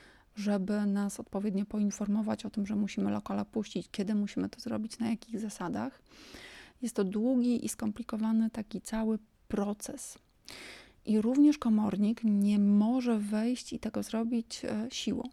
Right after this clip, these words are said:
Mm, bez użycia siły może to zrobić. Jeżeli rzeczywiście są jakieś problemy, uwaga, komornikowi może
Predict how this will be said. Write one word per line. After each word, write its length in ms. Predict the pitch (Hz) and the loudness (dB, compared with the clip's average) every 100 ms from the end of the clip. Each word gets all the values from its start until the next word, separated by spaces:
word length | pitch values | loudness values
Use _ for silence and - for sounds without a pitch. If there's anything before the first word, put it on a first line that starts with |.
| _ | _
Mm, 600 | 220 226 233 233 226 226 | 4 6 6 6 6 4
bez 240 | 214 262 262 | 4 0 -2
użycia 440 | - 226 220 214 | -2 -2 -2 -4
siły 580 | 202 226 214 214 214 220 - | -6 -2 0 0 0 -4 -2
może 520 | 208 208 202 202 202 | 0 2 2 0 -4
to 160 | - 196 | -6 -6
zrobić. 540 | 202 202 208 294 - - - - - - | -2 0 2 0 -4 -20 -20 -18 -12 -4
Jeżeli 300 | 214 220 214 | 2 2 2
rzeczywiście 440 | 220 226 226 - | 0 -4 -6 -4
są 160 | 233 220 | -2 0
jakieś 240 | 214 - | 0 -6
problemy, 680 | - 208 196 214 220 208 - - _ _ _ - _ | -6 -4 0 2 4 2 0 -6 _ _ _ -20 _
uwaga, 480 | 214 214 226 208 214 - | -6 0 0 0 -4 -6
komornikowi 1040 | 226 208 214 214 202 190 262 269 233 196 | 0 2 4 2 0 -2 -2 0 2 2
może 500 | 196 208 202 190 233 | 2 2 0 -2 -6